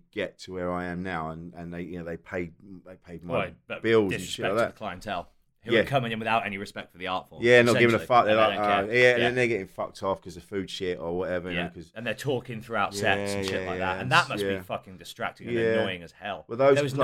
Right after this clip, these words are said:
Speaker 1: clubs,
Speaker 2: of that
Speaker 1: no.
Speaker 2: last night, I
Speaker 1: No,
Speaker 2: heard.
Speaker 1: well, this is the thing. This is what I'm saying. Like the Glee and the Comedy Store, uh, Komedia as well in Brighton and Bath.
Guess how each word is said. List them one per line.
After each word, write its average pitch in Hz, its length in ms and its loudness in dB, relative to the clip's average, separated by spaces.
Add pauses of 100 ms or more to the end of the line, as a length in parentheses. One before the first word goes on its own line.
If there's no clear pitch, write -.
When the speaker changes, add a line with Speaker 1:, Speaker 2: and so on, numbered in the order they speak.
Speaker 1:
clubs, 165 60 0
Speaker 2:
of 117 60 -2
that 98 140 2
Speaker 1:
no. 107 60 -4
Speaker 2:
last 85 200 -8
night, 92 180 -12
I 120 40 -4
Speaker 1:
No, 127 60 4 (140)
Speaker 2:
heard. 110 80 8
Speaker 1:
well, 110 80 0
this 131 220 -2
is 104 100 -12
the 101 60 -8
thing. 101 280 -4
This 104 120 -10
is 110 80 -10
what 90 60 -6
I'm 87 80 -10
saying. 98 260 -8
Like 92 160 -6
the 92 80 -12
Glee 98 560 -2 (560)
and 87 160 -8
the 87 60 -4
Comedy 117 300 2
Store, 110 600 0 (120)
uh, 90 360 -2
Komedia 107 680 -2
as 92 140 -4
well 104 240 2
in 98 80 -2
Brighton 101 380 -2
and 87 120 -8
Bath. 95 420 -2